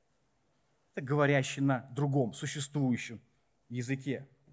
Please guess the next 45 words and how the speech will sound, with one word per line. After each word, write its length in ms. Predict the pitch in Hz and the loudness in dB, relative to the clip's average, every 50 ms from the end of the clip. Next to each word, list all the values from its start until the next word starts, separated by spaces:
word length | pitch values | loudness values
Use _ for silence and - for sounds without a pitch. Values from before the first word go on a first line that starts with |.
| - - _ _ _ _ - - - - - - - - | -20 -20 _ _ _ _ -20 -20 -20 -20 -20 -20 -8 -2
Ну 120 | 156 185 214 | 2 2 2
и, 40 | |
наконец, 320 | 202 180 190 202 208 - - | 4 4 4 2 2 2 0
мы 80 | 165 | -2
понимаем 320 | 143 160 165 185 208 208 175 | 0 0 0 2 2 0 2
с 60 | - | 2
вами, 140 | 185 165 151 | 2 2 2
тарабарщина 760 | 139 - 160 151 156 139 135 175 196 208 180 - - 180 165 147 | 2 2 4 4 4 2 2 2 2 2 0 -2 -4 -4 0 0
не 140 | 135 151 165 | 2 2 2
могла 380 | 175 165 156 143 165 185 190 | 2 0 0 2 2 2 2
бы 140 | 151 165 160 | 2 2 0
назидать. 840 | 165 170 170 139 113 151 147 123 160 165 151 123 - - - - - _ _ _ _ _ _ _ _ _ _ _ _ - | 0 0 0 -2 -4 -6 -4 0 2 4 4 2 0 -4 -14 -20 -20 _ _ _ _ _ _ _ _ _ _ _ _ -6
По 140 | - 135 | -2 0
мнению 300 | 147 175 190 185 175 156 | 2 2 2 2 2 0
Павла, 360 | 143 - 202 226 220 190 175 - | 0 2 2 2 4 4 4 4
она 140 | 170 196 | 4 4
не 160 | 196 202 208 208 | 2 2 4 4
несёт 360 | 214 185 - 262 226 175 - | 4 2 2 0 0 0 0
назидания. 440 | 156 139 147 151 156 151 139 135 131 | -2 -2 -2 0 0 0 0 0 -2
Почему? 440 | 156 139 - 180 180 196 233 - - - - | -4 -4 -4 -2 0 0 0 0 -2 -8 -10
Потому 180 | - 190 196 | -4 -2 -2
что 140 | - - 175 | -2 -2 -2
в 80 | 143 165 | 0 0
ней 160 | 196 190 185 | 0 2 2
нет 180 | 190 185 - - | 0 0 0 0
смысла. 500 | 180 196 208 196 - - 131 104 - - _ _ _ _ _ _ _ _ _ _ _ _ _ _ _ _ _ _ _ - - _ _ _ _ - | 2 2 2 2 2 0 -4 -8 -8 -10 _ _ _ _ _ _ _ _ _ _ _ _ _ _ _ _ _ _ _ -20 -20 _ _ _ _ -2
Но 100 | 131 135 | 2 4
мы 120 | 143 165 | 4 4
видим, 120 | 226 240 208 | 4 2 0
что 180 | - - 143 | 0 0 -4
Павел 460 | 139 - - - 147 160 190 208 208 196 | -6 -6 -4 0 2 2 4 4 4 4
говорит, 380 | 175 180 180 170 151 120 107 - - _ _ _ _ _ _ _ _ _ _ - | 4 2 2 4 2 0 -4 -8 -14 _ _ _ _ _ _ _ _ _ _ -14
что 380 | - - - _ - 156 151 | -12 -12 -10 _ 0 2 4
языки, 540 | 143 143 139 123 123 143 139 139 180 226 220 | 4 4 2 2 0 -2 -2 0 -2 -2 0
которые 320 | - 143 - 147 135 139 | 0 0 0 0 -2 0
там 160 | 147 143 135 127 | 0 0 0 0
применялись, 480 | 135 131 135 135 143 170 202 196 - | 0 0 2 2 4 4 4 2 2
они 160 | 185 190 214 | 2 2 4
могли 260 | 202 202 190 196 208 185 | 4 4 4 4 4 4
назидать 480 | 175 175 156 180 180 156 196 180 175 | 4 4 2 2 2 2 2 2 2
самого 440 | - - 185 185 180 175 175 165 151 | 0 -2 0 0 2 2 2 2 0
слушающего. 560 | - - 208 214 196 - - 127 - - 120 | 0 -2 -4 -4 -4 -2 -4 -4 -4 -6 -6
То 80 | - 147 | -6 -4
есть 100 | 139 - | -2 0
он 160 | 170 190 | 0 0